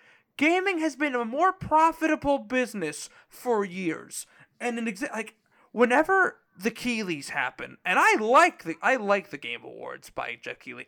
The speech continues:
I do think they are very good. I like them. That I, it, it's a nice time of year where instead of E three, we all kinda come to, it, there's a bit of, like, competitiveness between the developers and publishers.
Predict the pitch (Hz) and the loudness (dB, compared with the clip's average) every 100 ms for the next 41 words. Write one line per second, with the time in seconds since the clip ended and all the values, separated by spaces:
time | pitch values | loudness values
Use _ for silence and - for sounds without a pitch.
0 | - 247 175 220 202 190 165 165 151 156 | 0 0 0 -8 -4 -4 0 -2 0 -2
1 | 151 147 196 170 - 131 135 170 170 170 | -2 -4 -2 -2 -2 -8 -4 -4 -4 -6
2 | 160 - 135 123 - - - 135 127 139 | -6 -8 -10 -12 -14 -18 -18 -16 -12 -4
3 | 185 208 208 202 180 170 196 202 165 160 | -4 -2 -2 -2 -2 -4 -2 -2 -2 -4
4 | - 170 - 185 165 165 170 185 175 147 | -6 -10 -6 -6 -6 -8 -10 -8 -8 -4
5 | 147 165 175 147 - 160 156 147 127 _ | -4 -4 -6 -8 -6 -6 -4 -4 -6 _
6 | - _ _ _ - 170 170 156 156 165 | -20 _ _ _ -6 -6 -2 -4 0 0
7 | 160 147 165 143 - 175 190 214 196 240 | 0 -4 -10 -14 -4 -2 0 -2 0 0
8 | 240 - _ _ _ - 226 - 240 240 | 0 -6 _ _ _ -14 -12 -6 -4 -4
9 | 220 226 226 226 - _ _ - 214 220 | -4 -2 -2 -4 -10 _ _ -6 -2 2
10 | 233 233 247 226 220 220 247 247 269 285 | 2 0 -4 -4 -8 -6 -4 -4 -2 -4
11 | - | -6